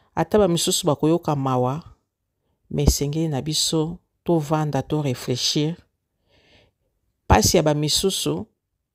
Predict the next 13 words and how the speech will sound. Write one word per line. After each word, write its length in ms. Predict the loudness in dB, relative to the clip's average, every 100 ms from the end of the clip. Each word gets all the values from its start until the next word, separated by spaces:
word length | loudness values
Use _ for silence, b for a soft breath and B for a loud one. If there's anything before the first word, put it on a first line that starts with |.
| _
eyeba 320 | 2 2 2
na 120 | -4
kointerpele 760 | -4 -4 -4 -6 -8 -4 -2 -2
conscience 600 | -2 -4 -2 -2 -2 -4
na 100 | -4
biso, 420 | -4 -4 -4 -4 -8 _
ezongisa 460 | -2 0 0 -2 -4
biso 180 | -2
na 120 | -2 -2
nzela 260 | -2 -2
ya 120 | -2
koloba 420 | -4 -6 -4 -4 -4
ke, 340 | -4 -4 -6